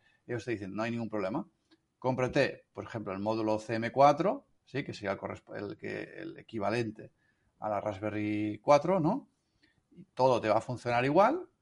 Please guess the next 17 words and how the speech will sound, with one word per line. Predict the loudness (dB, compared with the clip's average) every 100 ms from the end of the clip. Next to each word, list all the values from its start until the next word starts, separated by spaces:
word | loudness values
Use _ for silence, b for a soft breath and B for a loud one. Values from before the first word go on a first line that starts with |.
| _ _ _
te | -2
desarrollas | -2 0 0 2 2 0
tu | -8
propia | -4 -4 2 2
placa | 6 6 8
base | 8 8 4 -10 -14 _
con | 2 2 2 -6 -8
los | -10
periféricos | -6 -8 -8 -4 -4 -4 -12
que | -12 -4
realmente | 0 0 0 -4
necesitas, | -6 -6 -6 -6 -6
que | -6
no | 0
van | 0 0
a | -2
ser | -6 -6